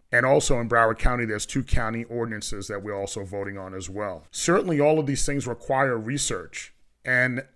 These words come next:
the research is not that hard. Go on Google. This is the one endorsement that I'll give on this podcast.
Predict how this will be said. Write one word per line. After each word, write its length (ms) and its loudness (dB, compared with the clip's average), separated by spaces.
the 120 -6
research 380 -2
is 140 -4
not 280 -4
that 180 -2
hard. 480 -4
Go 220 6
on 180 4
Google. 540 0
This 200 2
is 100 0
the 80 4
one 260 0
endorsement 500 2
that 140 0
I'll 160 2
give 340 -2
on 140 -4
this 160 -4
podcast. 800 6